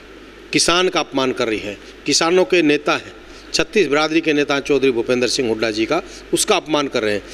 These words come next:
पीछे इन्हें ब्राह्मण समाज का अपमान किया, तो ये पता नहीं इनकी सोच कहाँ तक इनकी सोच गिरेगी। मैं कहता हूँ उस अनिल विज को इस पार्टी से इन्होंने निकालना चाहिए, और न सारे समाज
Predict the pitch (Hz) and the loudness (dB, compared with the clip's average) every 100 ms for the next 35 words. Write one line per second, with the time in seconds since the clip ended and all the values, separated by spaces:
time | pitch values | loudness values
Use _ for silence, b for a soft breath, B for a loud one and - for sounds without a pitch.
0 | B - 190 208 196 180 131 156 175 - | B 0 2 4 2 2 2 2 2 2
1 | 156 170 151 147 - 117 104 98 87 - | 2 0 0 -4 -2 -4 -4 -6 -6 -8
2 | - B B B B B - - - - | -16 B B B B B -20 -20 -20 -20
3 | - - - - 240 208 180 - 160 196 | -20 -20 -20 -6 -2 2 2 2 0 2
4 | 220 214 214 - - 190 190 - - 127 | 4 4 2 0 4 4 2 -2 -2 2
5 | 139 127 - 170 - 147 147 143 147 120 | 2 0 0 0 2 2 2 2 2 0
6 | 113 107 110 160 B B B - 135 190 | 0 2 2 0 B B B -2 2 4
7 | 196 175 208 196 - 151 151 160 151 135 | 2 2 4 2 2 2 4 4 2 2
8 | 156 170 - - - B B B B - | 2 2 2 -8 -16 B B B B -20
9 | - - - 160 - - - 160 156 180 | -20 -20 -2 0 0 -4 -4 0 2 2
10 | 156 160 160 143 135 139 147 143 175 196 | 2 4 4 4 2 2 2 0 0 0
11 | 240 - - - - 139 160 - 156 165 | -2 -12 -18 -16 -4 0 2 2 0 2
12 | 175 - 160 160 117 - - | 2 2 2 0 -2 -6 -8